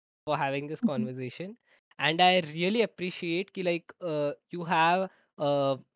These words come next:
Speaker 1: क्या बोलते हैं, initiated, uh, the part कि, like, we should have this conversation, like, about these
Speaker 2: Hmm।
Speaker 1: topics, like business, like marketing, like economics, and, like, uh, just some, uh, undiscussed topics are going to be discussed, and I'm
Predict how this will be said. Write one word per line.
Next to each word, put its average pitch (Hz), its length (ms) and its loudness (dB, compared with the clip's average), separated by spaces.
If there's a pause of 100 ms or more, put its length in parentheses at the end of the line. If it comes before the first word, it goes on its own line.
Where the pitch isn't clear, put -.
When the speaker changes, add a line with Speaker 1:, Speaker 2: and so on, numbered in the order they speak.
(240)
Speaker 1:
क्या 156 120 -4
बोलते 147 200 -6
हैं, 131 80 -4 (120)
initiated, 185 840 -2 (100)
uh, 147 220 -2
the 156 80 -10 (140)
part 143 300 2
कि, 165 120 -6
like, 156 200 -4
we 151 120 -10
should 160 220 -10
have 147 220 -2
this 156 160 -8
conversation, 139 800 -10
like, 135 180 -8
about 143 380 -4
these 214 260 0
Speaker 2:
Hmm। 202 140 -10
Speaker 1:
topics, 147 420 -10 (260)
like 135 200 -6
business, 135 580 -6
like 139 200 -6
marketing, 139 640 -4
like 131 240 -8
economics, 131 760 -8 (360)
and, 131 160 -4
like, 135 360 -4
uh, 127 300 -4 (360)
just - 480 -14 (180)
some, 190 440 -6
uh, 156 460 4 (380)
undiscussed 185 920 -4
topics 165 460 -2
are 170 80 -4
going 156 240 -8
to 160 60 -10
be 160 120 -6
discussed, 165 560 -6
and 160 120 -4
I'm 151 260 -4